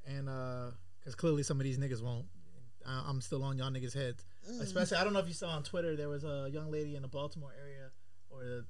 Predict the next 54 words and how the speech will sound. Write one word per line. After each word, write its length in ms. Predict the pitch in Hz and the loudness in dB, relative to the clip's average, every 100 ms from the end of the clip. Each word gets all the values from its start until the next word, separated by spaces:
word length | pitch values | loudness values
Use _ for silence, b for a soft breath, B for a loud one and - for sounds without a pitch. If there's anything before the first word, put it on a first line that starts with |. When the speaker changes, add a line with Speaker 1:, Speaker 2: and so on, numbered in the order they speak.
| 135 | -2
Speaker 1:
Maryland 360 | 143 147 139 | 0 2 2
area 260 | 131 127 127 - - - - | 2 0 -2 -4 -6 -6 -6
where 240 | 139 135 143 | -4 -2 0
evidently 300 | 180 185 180 | 2 4 2
it's 80 | 175 | 2
been 100 | 156 | 0
going 160 | 156 | 0
on 80 | 151 | 0
for 80 | 143 | -2
over 240 | 135 131 | -2 -2
a 40 | 123 | -4
month. 400 | 127 175 143 - | -4 -2 -4 -4
And 140 | 143 127 | -6 -6
the 60 | 131 - | -6 -6
crazy 260 | 185 175 | -2 -2
part 240 | 151 160 151 | 0 0 2
is, 140 | 185 | 2
you 40 | 160 | 0
know, 100 | 135 | -2
D 140 | 131 | -2
M 80 | 175 | -4
V 60 | 156 | -6
is 80 | 147 | -6
mad 160 | 139 123 | -6 -6
small. 320 | 170 185 151 - 196 | -4 -2 -4 -4 -6
Speaker 2:
Mm-hmm. 320 | 208 196 180 | -6 -6 0
Speaker 1:
I 180 | 147 170 | 2 4
know 480 | 170 165 160 151 - - | 4 4 4 2 -2 -4
one 120 | 143 | -4
of 60 | 147 | -2
my 140 | 156 | 0
close 240 | 175 180 151 | 0 0 0
personal 280 | 151 147 139 | -2 -2 -4
friends 320 | 143 135 135 | -6 -8 -8
is 260 | 135 131 127 - - - - 143 | -8 -6 -6 -6 -6 -6 -6 -4
one 120 | 147 | -2
of 60 | 131 | -2
her 80 | |
mentors. 460 | 127 180 180 151 117 - b b - | -2 -2 0 0 -2 -4 b b 2
Long 200 | 185 180 | 6 6
story 280 | - 180 160 | 6 4 4
short 220 | 180 160 | 2 4
of 80 | 160 | 2
it, 120 | 151 | 0
she's, 260 | 190 160 | -2 -2
like, 180 | 160 143 | -2 -2
a 120 | 156 131 120 - | -2 -2 -4 -6
beautiful, 360 | 156 156 139 131 | -6 -6 -6 -6
like, 140 | 117 | -4
gorgeous. 280 | 135 139 - | -2 -2 4
I 80 | 202 | 8
didn't, 180 | 220 - | 8 6
I 60 | 185 | 2
mean, 240 | 180 147 | 2 0